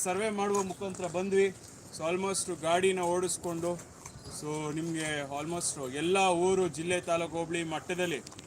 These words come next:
ಎಲ್ಲ ಹಳ್ಳಿಗಳು, ಯಾವ ಯಾವ ಹಳ್ಳಿ ಬರುತ್ತೆ ಆ ಮಧ್ಯ ಎಲ್ಲ ನಿಮ್ಗೆ ಆ ಒಂದು ಹಳ್ಳಿಯ ವಿಶೇಷತೆ ಮತ್ತು ದೇವಸ್ಥಾನಗಳಾಗಿರ್ಬೋದು, ಆ ಊರಿನ ವಿಶೇಷತೆಗಳು,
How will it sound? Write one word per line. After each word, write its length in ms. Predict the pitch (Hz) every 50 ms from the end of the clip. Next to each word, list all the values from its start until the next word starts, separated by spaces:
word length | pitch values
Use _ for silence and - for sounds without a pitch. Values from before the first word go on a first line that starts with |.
| - 131
ಎಲ್ಲ 200 | 143 165 180 175
ಹಳ್ಳಿಗಳು, 580 | 160 160 160 175 190 196 196 190 190 180 160 151
ಯಾವ 140 | 151 156
ಯಾವ 160 | 165 175 180 170
ಹಳ್ಳಿ 300 | 156 160 175 180 185 180
ಬರುತ್ತೆ 320 | 175 170 165 165 - 165
ಆ 60 | 156
ಮಧ್ಯ 300 | 147 147 143 147 151 175
ಎಲ್ಲ 280 | 175 165 160 165 175 175
ನಿಮ್ಗೆ 280 | 175 165 156 151 151
ಆ 80 | 147 143
ಒಂದು 220 | 143 143 139 139
ಹಳ್ಳಿಯ 380 | 123 139 147 156 165 175 170 165
ವಿಶೇಷತೆ 640 | 160 147 143 - - 170 156 - - 143 - 165
ಮತ್ತು 300 | 165 156 147 - 139 123
ದೇವಸ್ಥಾನಗಳಾಗಿರ್ಬೋದು, 1200 | 127 143 160 165 160 - - 160 156 156 151 151 147 143 147 139 143 135 131 139 143 147 160 170 165 - - - - - - -
ಆ 160 | 131 143 156
ಊರಿನ 540 | 160 156 151 175 202 214 208 208 208 208 196 185
ವಿಶೇಷತೆಗಳು, 1000 | 180 165 160 160 - 190 190 175 - 185 165 175 170 160 165 160 175 180 175 -